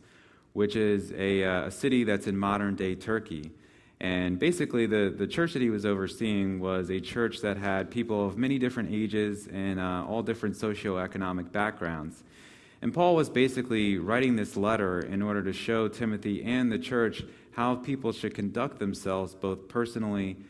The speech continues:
and corporately. Uh, so the scripture that Joshua read earlier basically speaks to some very specific guidelines on how to conduct yourself within the household of God. So when I think about these verses, I'm thinking of them specifically as they pertain to this church.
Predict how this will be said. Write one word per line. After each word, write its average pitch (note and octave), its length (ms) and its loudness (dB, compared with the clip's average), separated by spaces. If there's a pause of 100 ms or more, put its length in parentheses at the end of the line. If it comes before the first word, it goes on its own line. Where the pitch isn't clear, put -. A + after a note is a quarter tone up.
(260)
and F#2 260 -2
corporately. D#2+ 540 -4 (680)
Uh, F2+ 240 0
so A2+ 180 0
the G#2+ 80 2
scripture C#3+ 340 0
that G#2 160 2
Joshua G#2+ 520 0
read F#2 240 0
earlier G2 560 0
basically G2 560 -2
speaks A#2+ 500 -2
to F#2 420 -2
some F#2+ 360 -2
very A2+ 280 0
specific G#2 520 -6
guidelines G2 680 0
on F#2 160 -4
how G2+ 380 -2
to G2+ 160 -10
conduct G2+ 480 -4
yourself E2+ 420 -6
within F2+ 260 -6
the F2 60 -4
household F#2+ 500 -4
of E2+ 120 -10
God. F2 340 -4 (840)
So A#2 360 6
when G#2 300 2
I C#3+ 120 4
think F3 220 2
about C3 260 4
these A2 180 0
verses, G#2+ 440 0
I'm G#2+ 160 0
thinking B2 340 0
of G2+ 120 -2
them G#2 180 -2
specifically G#2+ 840 0
as F#2+ 160 -2
they G2 120 0
pertain G#2 560 -2
to G2+ 140 -6
this A2 340 -2
church. G2 480 -4